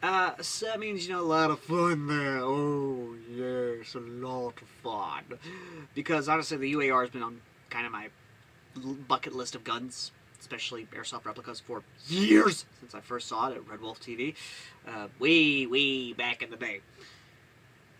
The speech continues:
<sighs> Either way, though. The other one, though, is... Dear God, is one that actually one of the commenters called trash,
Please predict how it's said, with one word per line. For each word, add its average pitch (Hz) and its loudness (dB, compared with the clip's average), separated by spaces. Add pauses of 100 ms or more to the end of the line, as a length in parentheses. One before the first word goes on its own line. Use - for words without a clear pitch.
(260)
<sighs> - -12 (2500)
Either - -18
way, - -12
though. - -14 (360)
The 254 6
other 330 8
one, 233 4
though, 185 4
is... 165 4 (2250)
Dear 180 0
God, 165 4
is 160 0
one 233 0
that 220 0 (580)
actually 220 2
one 185 -2
of 175 -2
the 165 -2
commenters 160 2 (420)
called 156 2 (160)
trash, 165 2